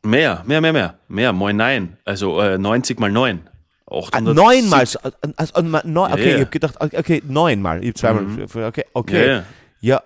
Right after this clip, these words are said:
Speaker 2: und das geht sie mit drei Le-, mit drei Dollar Pasta
Speaker 1: Na,
Speaker 2: geht's
Speaker 1: aber eben, na, das geht sich niemals aus, weil du müsstest fünfzehn Kilo Nudeln essen und, und das kriegst du aber eben über, über auch Datteln. Ich bin ein riesen Dattel-Fan, weißt du, und,
Speaker 2: Mhm.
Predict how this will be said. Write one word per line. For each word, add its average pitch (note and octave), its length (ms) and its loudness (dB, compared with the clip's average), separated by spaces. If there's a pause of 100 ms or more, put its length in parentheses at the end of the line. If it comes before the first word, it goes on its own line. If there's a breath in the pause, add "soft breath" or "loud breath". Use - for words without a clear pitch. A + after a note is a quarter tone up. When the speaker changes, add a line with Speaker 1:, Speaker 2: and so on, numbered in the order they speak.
Speaker 2:
und B2+ 220 -4
das A#2+ 180 -2
geht A#2+ 220 -2
sie F#3 120 -4
mit E3 180 -2 (340)
drei B2 220 2
Le-, C#3 260 0 (380)
mit B2 200 -12
drei C3 320 0
Dollar B2+ 300 -2
Pasta B2 320 2
Speaker 1:
Na, C#3 40 -2
Speaker 2:
geht's G#2+ 240 -10
Speaker 1:
aber C#3 300 0
eben, C#3 360 -2
na, C3+ 140 2
das A#2+ 140 -4
geht C#3 160 0
sich C3 80 0
niemals C3 260 2
aus, B2+ 220 2
weil G#2 80 -4
du A2 80 -2
müsstest A2+ 420 -6 (220)
fünfzehn - 420 -8
Kilo G#2+ 480 0
Nudeln A#2 280 -2
essen F2+ 220 -8
und, F#2+ 140 -8 (380 loud breath)
und A2 160 -2
das C3 120 0
kriegst - 300 -4
du D#3+ 40 2
aber C3+ 140 2
eben A#2 220 4
über, B2 500 2
über A2 400 -4
auch G#2 200 -2
Datteln. A#2 380 -2
Ich G2+ 260 -10
bin G#2 120 -8
ein F#2+ 80 -6
riesen G#2 300 -6
Dattel-Fan, F2 720 -10
weißt - 340 -8
du, F2 60 -4
und, D#2+ 80 -8
Speaker 2:
Mhm. D2+ 220 -10